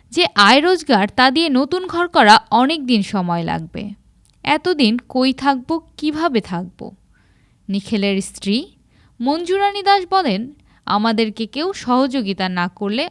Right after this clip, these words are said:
উদ্বাস্তের মতো জীবনযাপন করতে হবে। ছেলে মেয়েগুলো লেখাপড়া করছে, তাদের জীবন শেষ হয়ে যাবে। সরকারের কাছে আকুল আবেদন, আগে ঘরটা যেন ঠিক করে দেয়।"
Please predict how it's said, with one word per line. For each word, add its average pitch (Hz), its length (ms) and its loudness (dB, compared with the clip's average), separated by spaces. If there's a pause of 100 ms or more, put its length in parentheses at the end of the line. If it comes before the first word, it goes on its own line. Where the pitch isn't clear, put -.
(100)
উদ্বাস্তের 196 680 -4
মতো 190 300 -4
জীবনযাপন 220 760 -2
করতে 160 320 -10
হবে। 165 300 -8 (760)
ছেলে 220 320 2
মেয়েগুলো 208 460 0
লেখাপড়া 202 540 -2
করছে, 180 480 -10 (300)
তাদের 196 320 -2
জীবন 208 400 -2
শেষ 262 400 0
হয়ে 170 160 -2
যাবে। 160 320 -10 (920)
সরকারের 392 480 2
কাছে 403 260 0
আকুল 349 420 4
আবেদন, 330 420 2
আগে 220 480 0
ঘরটা 247 420 0
যেন 233 240 2
ঠিক 175 280 -4
করে 165 240 -2
দেয়।" 160 240 -8